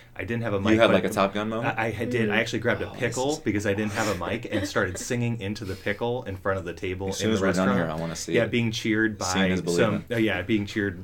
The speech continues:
Speaker 1: on. Um, luckily, you know, she was totally red. Those kind of moments of
Speaker 2: Yeah.
Speaker 1: fun are totally ridiculous.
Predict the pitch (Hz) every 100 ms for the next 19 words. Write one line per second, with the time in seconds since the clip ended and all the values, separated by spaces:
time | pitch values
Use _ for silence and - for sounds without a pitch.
0 | - 92 85 82 82 90 80 78 110 120
1 | 117 98 90 - 95 80 - 92 - 90
2 | 85 80 78 90 160 170 196 143 123 120
3 | 131 120 - 110 110 117 95 - 123 127
4 | 95 92 98 - 73 73 -